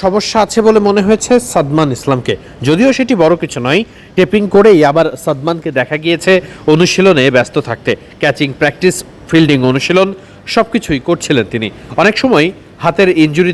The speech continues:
থেকে বাঁচতেও টেপিং করে ক্রিকেটাররা ফিল্ডিং অনুশীলন করে থাকেন।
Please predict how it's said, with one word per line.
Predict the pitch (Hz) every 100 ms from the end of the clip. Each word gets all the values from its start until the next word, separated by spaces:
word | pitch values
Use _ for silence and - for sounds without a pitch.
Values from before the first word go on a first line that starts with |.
| 185
থেকে | 180
বাঁচতেও | 131 117 - 202 143 139
টেপিং | 151 156 143 143
করে | 156 185
ক্রিকেটাররা | 151 127 120 127 131 185 196 - -
ফিল্ডিং | - 208 180 131
অনুশীলন | 131 - 170 113 110
করে | 175
থাকেন। | 147 127